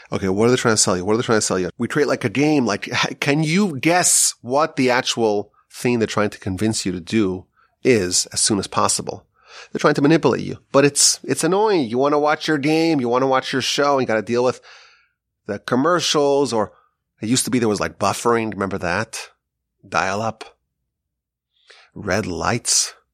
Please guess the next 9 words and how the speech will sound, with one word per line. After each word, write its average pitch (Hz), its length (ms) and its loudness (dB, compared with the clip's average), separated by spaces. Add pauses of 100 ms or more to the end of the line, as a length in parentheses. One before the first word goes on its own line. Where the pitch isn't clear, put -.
(280)
in 104 180 -4
the 85 80 -6
street. - 720 -2 (260)
I'm 110 100 -18
trying 101 220 -2
to 98 80 -4
drive. 113 640 0 (840)
Slow 127 800 0 (260)
cashiers. 120 1080 -2